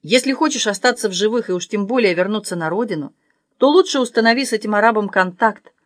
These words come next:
Сделай так, чтобы он проникся к тебе симпатией. И со временем... Он тебе обязательно поможет. Я же говорил тебе, что тунисцы — это очень доброжелательные люди. Они никогда не сделают ничего плохого.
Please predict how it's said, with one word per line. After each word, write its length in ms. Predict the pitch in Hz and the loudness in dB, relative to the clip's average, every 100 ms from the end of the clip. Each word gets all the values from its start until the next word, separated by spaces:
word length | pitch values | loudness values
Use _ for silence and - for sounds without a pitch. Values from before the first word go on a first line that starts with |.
| _ _ _ _ - | _ _ _ _ -10
Сделай 580 | 151 156 196 254 185 | -10 -4 2 4 4
так, 280 | 160 226 233 | 2 0 0
чтобы 240 | - 175 175 | -4 -6 -6
он 120 | 175 | -2
проникся 680 | 202 196 196 240 - - 143 | 0 2 2 -2 -4 -10 -10
к 80 | |
тебе 240 | - 156 190 | -10 -6 -4
симпатией. 720 | - 165 175 175 175 139 - _ _ _ | -6 -6 -2 -2 -4 -18 -18 _ _ _
И 80 | 190 | -6
со 180 | 180 202 | 2 4
временем... 480 | 233 285 202 151 139 _ _ _ | 4 4 2 -2 -8 _ _ _
Он 100 | 196 | -6
тебе 200 | 202 214 | -2 4
обязательно 520 | 214 220 233 226 165 151 | 4 4 2 2 0 -6
поможет. 540 | 165 165 143 147 _ _ _ _ | -6 -6 -10 -16 _ _ _ _
Я 220 | 156 208 | 2 2
же 80 | 247 | 4
говорил 360 | 277 311 339 254 | 4 4 4 0
тебе, 240 | 180 151 | -4 -8
что 200 | - 185 | -6 -8
тунисцы — 680 | 185 202 277 302 - 147 - _ _ | -2 0 2 0 -4 -14 -14 _ _
это 300 | 196 202 208 _ | -6 -2 -2 _
очень 320 | 269 330 330 | 0 0 0
доброжелательные 800 | 240 180 151 156 175 180 170 151 | 0 -2 -4 -2 -4 -4 -8 -8
люди. 340 | 143 147 139 135 _ _ _ | -8 -12 -14 -16 _ _ _
Они 220 | 202 226 | 2 4
никогда 460 | 262 262 294 247 233 | 4 4 2 4 2
не 140 | 170 | 2
сделают 400 | 143 165 220 180 | -2 2 4 2
ничего 340 | 156 151 160 175 | -4 -10 -8 -8
плохого. 500 | 160 156 147 127 | -8 -10 -12 -14